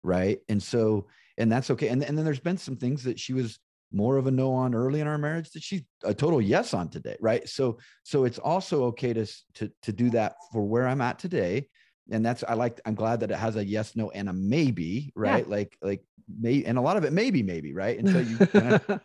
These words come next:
Speaker 2: <laughs>
Speaker 1: I, I think I, maybe it was Sex with Emily that said this, or another one of the podcasts where they said, you know, it's, it's not necessarily a try it once, a-, and then if you don't like it, don't ever do it. Like, sometimes it may take a couple times to, to
Speaker 2: Yes.
Speaker 1: try something out. And I think it's good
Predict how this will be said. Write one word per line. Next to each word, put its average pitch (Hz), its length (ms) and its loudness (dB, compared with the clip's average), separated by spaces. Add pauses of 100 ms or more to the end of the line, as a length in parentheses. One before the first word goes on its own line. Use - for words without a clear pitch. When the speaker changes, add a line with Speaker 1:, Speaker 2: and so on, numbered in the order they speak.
(120)
Speaker 2:
<laughs> - 200 -20
Speaker 1:
I, - 500 -4
I 123 140 2
think 147 320 -6
I, 120 100 0
maybe 175 220 2
it 139 80 2
was 110 160 2
Sex 117 200 -4
with 95 120 -8
Emily 104 260 -2
that 78 140 -6 (180)
said 104 200 -4
this, 92 160 -4
or 80 60 0
another 82 260 0
one 80 120 -2
of 80 160 -2
the - 60 -20
podcasts 82 400 -4
where 82 140 -2 (280)
they 104 80 0
said, 113 280 -4
you 131 60 2
know, 110 220 0 (600)
it's, 117 200 -6
it's 120 180 -4
not 196 200 2
necessarily 185 520 2
a 131 60 4
try 139 300 0
it - 120 0
once, 147 380 0 (120)
a-, 110 80 -8 (140)
and 117 140 2
then 120 80 4
if 110 80 -4
you 120 40 0
don't 127 120 0
like 120 140 0
it, 104 80 -4
don't 113 180 2
ever 98 100 -2
do 95 100 -2
it. 67 60 -4
Like, 98 160 -4
sometimes 233 420 -2
it - 160 -2
may 196 240 2
take 226 440 -4 (120)
a 175 120 -2
couple 151 400 -4
times 113 320 -2
to, 160 100 -8
to - 60 -10 (260)
Speaker 2:
Yes. 131 400 -2
Speaker 1:
try 117 320 -2
something 151 420 -6
out. 120 100 -2
And 110 80 0
I 117 40 2
think 143 180 -2
it's - 160 -4 (100)
good 156 200 0